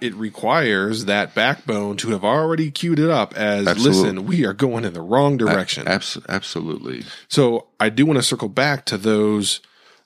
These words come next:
Speaker 1: relationship health things. That happened to me at Teradata. In my final months at Teradata, my wife came to me, and I'm sure I've shared this before on the stream or here, and she said, "Josh, you're not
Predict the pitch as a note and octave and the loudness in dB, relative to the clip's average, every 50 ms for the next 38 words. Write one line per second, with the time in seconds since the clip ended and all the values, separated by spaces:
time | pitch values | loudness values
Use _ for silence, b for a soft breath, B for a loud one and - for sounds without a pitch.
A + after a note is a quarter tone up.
0 | - - G#2+ G#2+ G#2 G#2 A2 A2 - - A2+ G2+ - - - A2+ G#2 G2+ G2 - | -8 -4 -2 0 2 2 2 2 2 0 0 -2 -2 0 0 0 0 -2 -2 -6
1 | - - - - B2 F3 B3 A#3+ - - - G2+ F2 D#2+ D#2+ F2 G2 B2+ - - | -10 -8 -2 0 0 0 0 -2 -6 -4 -2 -2 0 0 -2 -4 -4 -4 -4 -4
2 | - B B B B B B B _ - G2 G#2+ B2 A3 E3+ - - A2 A2 G2+ | -4 B B B B B B B _ -4 0 0 2 2 0 0 0 0 0 0
3 | - A#2+ G2+ G2+ F#2+ F#2 F#2+ F#2 F2+ F2+ - - - F#2 G#2+ A2+ G#2+ - - - | 0 -2 -2 -2 -2 -2 -2 -2 -2 -4 -4 -4 -2 -2 -2 -2 -2 -6 -8 -10
4 | - - b b b b b b b b b b b - A#2 A2 A2+ A2+ A2 A2 | -12 -14 b b b b b b b b b b b -2 0 0 2 2 2 2
5 | G#2+ - - - G#2 A2+ C#3 D#3+ D#3+ D#3+ C#3 A#2 A2+ A#2+ B2+ C3+ - G2 - - | 0 -2 -2 0 0 2 2 2 2 0 0 0 0 0 0 0 -2 -2 -4 -2
6 | - B2+ B2+ A2+ G2 F2+ F2 F2 E2+ F2 b b b b b b b G2+ F#2+ G2 | -2 0 0 2 2 0 0 0 -2 -4 b b b b b b b -6 -2 0
7 | G2+ A#2 C3+ B2+ A2+ A#2 B2 C3 C3+ - - - B2 C#3 D3 B2+ G#2+ F#2 F2 E2+ | 2 2 2 2 2 2 2 2 0 -4 -4 -2 0 0 2 0 0 -2 -2 -4
8 | E2+ F#2+ - - F#2+ F#2+ G2 F#2 F#2+ - - A2+ A#2+ B2 A#2+ G#2+ - - C3 B2+ | -4 -4 -4 -4 -4 -2 -2 -4 -4 -2 -2 0 0 0 0 0 0 2 2 2
9 | B2+ C#3 A#2 - - G#2 - - - C3+ A2 F#2+ F2+ F#2 G#2 A#2+ A#2+ - - - | 2 0 -2 -2 -2 -4 -6 -4 -4 -4 0 2 2 2 2 2 0 -2 -2 -2
10 | B2+ B2+ C3+ C3+ B2+ A#2+ A2+ G2+ F#2 C3+ D#3 C3+ G2 F2+ F2+ F2 B B B B | 0 0 2 2 0 0 -2 -2 0 2 2 2 2 0 0 -2 B B B B
11 | B B B - A2 G2 - - A2 G#2 G2 - - A2 G2+ G2+ G2 F#2+ F2+ F2+ | B B B -8 -4 -2 0 2 2 2 2 2 2 2 2 4 2 2 0 -4
12 | b b b b b b - - G2+ G2+ G#2 G2+ - - F#2+ F2+ F#2 F#2 F#2+ A2 | b b b b b b 0 2 2 2 2 0 0 -2 -4 -4 -2 0 0 0
13 | B2 - | 0 -2